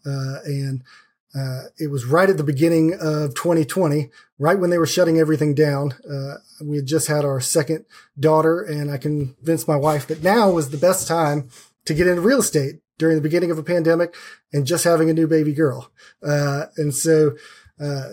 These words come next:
got that under contract right at the beginning of, of the covid lockdown, uh, and spent a lot of blood, sweat, and tears, uh, working on this house in a very high traffic area, uh, of Sanford, uh, and transforming what was a,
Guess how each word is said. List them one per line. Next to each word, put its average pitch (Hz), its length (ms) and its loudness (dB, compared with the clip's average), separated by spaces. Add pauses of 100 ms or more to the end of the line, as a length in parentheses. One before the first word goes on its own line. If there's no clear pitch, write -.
(180)
got 190 200 0
that 196 120 6
under 175 160 2
contract 170 580 2
right 170 180 4
at - 20 -2
the 156 80 0
beginning 151 340 2
of, 139 340 -2
of 147 200 -4
the 143 80 -6
covid 156 320 0
lockdown, 139 600 0 (480)
uh, 135 340 -6 (220)
and 143 460 -2 (480)
spent - 480 0 (340)
a 147 80 -8
lot 151 280 2
of 139 320 -2 (500)
blood, 165 220 4
sweat, 180 220 2
and 147 120 -4
tears, 165 480 4 (120)
uh, 143 180 -4
working 160 320 0
on 156 100 0
this 143 140 -2
house 156 380 0
in 151 440 -4
a 151 60 -4
very 160 200 2
high 165 220 0
traffic 143 420 0
area, 139 380 0 (100)
uh, 143 260 -8
of 127 80 -4
Sanford, 135 520 -2 (300)
uh, 139 140 -8
and 139 140 -6
transforming 151 640 0
what 147 200 -2
was 143 320 -4
a, 139 320 -4